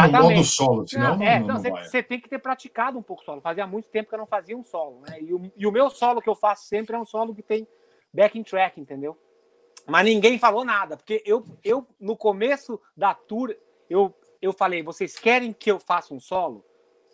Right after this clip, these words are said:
Speaker 1: "Não, não precisa." Eu falei, "Então, beleza." Aí, quando me pediram, eu falei, "Não, não, não vou fazer
Speaker 2: Agora
Speaker 1: solo."
Speaker 2: não vou fazer mais.
Speaker 1: <laughs> Cara, eu vou
Speaker 2: Sensacional.
Speaker 1: falar,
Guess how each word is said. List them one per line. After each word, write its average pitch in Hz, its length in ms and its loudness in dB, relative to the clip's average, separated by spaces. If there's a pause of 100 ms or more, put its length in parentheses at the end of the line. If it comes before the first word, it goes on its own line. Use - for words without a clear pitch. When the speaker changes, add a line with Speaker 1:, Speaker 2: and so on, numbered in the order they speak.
(140)
Speaker 1:
"Não, 185 340 2 (340)
não 156 220 -8
precisa." 165 460 -6
Eu 123 40 -14
falei, 165 160 -6
"Então, 143 160 -4
beleza." 160 360 2 (200)
Aí, 196 160 8
quando 269 200 8
me 254 120 6
pediram, 247 280 6
eu - 40 6
falei, 240 280 2
"Não, 151 260 -2
não, 180 320 -8 (100)
não 160 200 -2
vou 185 100 -2
fazer 185 160 -4
Speaker 2:
Agora 139 360 10
Speaker 1:
solo." 151 120 8
Speaker 2:
não 143 80 6
vou 143 140 4
fazer - 240 4
mais. - 220 4
Speaker 1:
<laughs> 247 120 6 (2500)
Cara, 240 280 8
eu 196 120 4
vou - 120 6
Speaker 2:
Sensacional. 208 60 -2
Speaker 1:
falar, 247 360 4